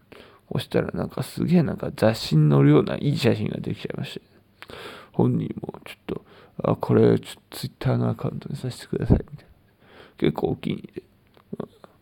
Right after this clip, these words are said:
うん。あれ結構でもいい写真ですよね、本当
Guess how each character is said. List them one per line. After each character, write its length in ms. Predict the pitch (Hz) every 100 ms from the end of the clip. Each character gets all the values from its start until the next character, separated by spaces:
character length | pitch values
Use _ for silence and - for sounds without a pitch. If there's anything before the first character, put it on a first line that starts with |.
| _ _ _ _ -
う 60 |
ん。 20 | 202
あ 40 |
れ 80 | -
結 160 | 269 294
構 140 | 120
で 80 | 113
も 160 | 85 82
い 320 | 151 131 -
い 40 |
写 220 | - - -
真 160 | -
で 100 | -
す 100 | -
よ 100 | -
ね、 80 | -
本 220 | 78 62
当 160 | - -